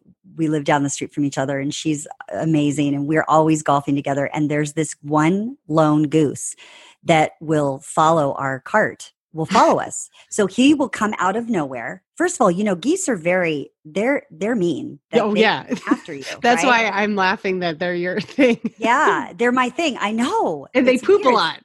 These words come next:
Speaker 2: <laughs>
Speaker 1: It's like a hostile, yeah, and I'm always constipated, so there must be a problem there. I don't know. There's a connection. So anyway, so he, so this goose,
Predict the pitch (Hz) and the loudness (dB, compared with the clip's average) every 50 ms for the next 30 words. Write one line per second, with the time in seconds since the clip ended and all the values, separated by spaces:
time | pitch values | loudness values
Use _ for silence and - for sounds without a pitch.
0 | _ 240 285 - - - 226 233 - - 269 254 262 233 220 185 233 240 240 277 | _ -6 -6 -6 -4 -4 -6 -6 -4 -4 -4 -2 -2 -4 -4 0 2 2 2 2
1 | - - - 269 240 - 208 311 349 330 - 226 233 - - 214 240 294 339 359 | 0 -4 -6 -6 -6 -6 -4 0 0 0 0 -2 -4 -4 -2 -2 0 0 0 0
2 | 349 330 311 311 311 - - - 320 339 349 - 311 - 247 202 165 156 - - | 0 0 0 0 -2 -4 -6 -6 -6 -6 -6 -8 -10 -10 -8 -8 -8 -8 -10 -10
3 | 185 190 196 254 208 208 233 240 - - - - - 370 - 226 233 - - 214 | -6 -2 0 0 0 0 -2 -6 -8 -10 -6 -2 -2 -2 0 2 0 0 0 -2
4 | 185 170 151 143 - - 190 208 220 196 175 156 151 156 165 170 196 185 - 190 | -4 -6 -6 -6 -6 -6 -4 -4 -4 -4 -4 -6 -8 -10 -10 -12 -14 -14 -10 -8
5 | 175 170 - - 156 143 147 _ - - - - - - - - - - - 285 | -8 -8 -10 -10 -14 -16 -16 _ -20 -20 -20 -20 -20 -20 -20 -16 -8 -2 0 2
6 | 262 151 262 294 339 349 277 233 202 190 185 180 196 - - - 233 214 190 - | 2 4 4 4 4 4 4 4 4 4 2 0 -2 -4 -4 -4 -4 -4 -6 -8
7 | - - - - - 254 233 226 226 220 220 190 185 233 247 302 359 349 - 254 | -16 -20 -18 -8 -2 0 2 2 2 0 -2 -2 2 4 4 4 4 2 -4 -4
8 | - 277 254 233 208 175 165 185 190 - - - | 0 2 4 4 4 2 0 -4 -8 -10 -12 -14